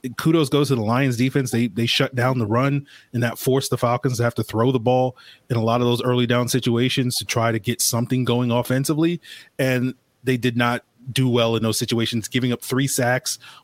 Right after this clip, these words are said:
on first downs. That's basically gonna get you way behind the chains. You know, you're expected, you know, when you're running the football and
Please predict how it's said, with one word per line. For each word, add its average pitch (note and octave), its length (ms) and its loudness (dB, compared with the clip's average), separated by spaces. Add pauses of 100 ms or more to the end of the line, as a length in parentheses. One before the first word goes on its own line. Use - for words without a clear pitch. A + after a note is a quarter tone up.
on B2 220 0
first B2+ 300 0
downs. A#2+ 400 0
That's A2+ 200 -2
basically A#2+ 600 -2 (380)
gonna B2 160 0
get A#2 260 -2
you A#2+ 140 0
way B2 340 2
behind C3 380 0
the A#2 40 -4
chains. C#3 480 0
You B2 120 0
know, B2+ 240 0 (180)
you're C3 180 0
expected, C3 560 -2 (280)
you A2+ 80 -2
know, G#2+ 100 -4
when G#2+ 200 -2
you're A2+ 120 0
running B2 240 2
the A#2 80 0
football A2+ 440 0
and A2 140 -4